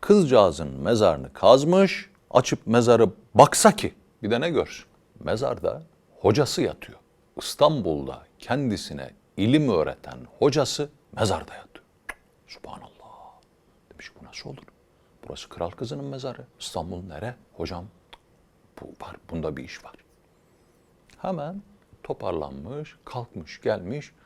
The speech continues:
İstanbul'a. Sorup soruşturmuş. Aradan geçen zaman hoca göçmüş dünyada. "Hocamın mezarı nerede?" diyor. Diyorlar ki, "İşte Ayvansaray'da. Şurada filan."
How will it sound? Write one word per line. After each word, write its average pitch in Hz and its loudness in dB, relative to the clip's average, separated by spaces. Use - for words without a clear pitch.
İstanbul'a. 76 -8
Sorup 117 0
soruşturmuş. 107 -2
Aradan 82 -2
geçen 82 -6
zaman 85 -4
hoca 73 -8
göçmüş 92 -2
dünyada. 85 -6
"Hocamın 156 6
mezarı 120 6
nerede?" 78 2
diyor. - -20
Diyorlar 175 -6
ki, - -20
"İşte - -10
Ayvansaray'da. 101 4
Şurada 92 -2
filan." 160 -12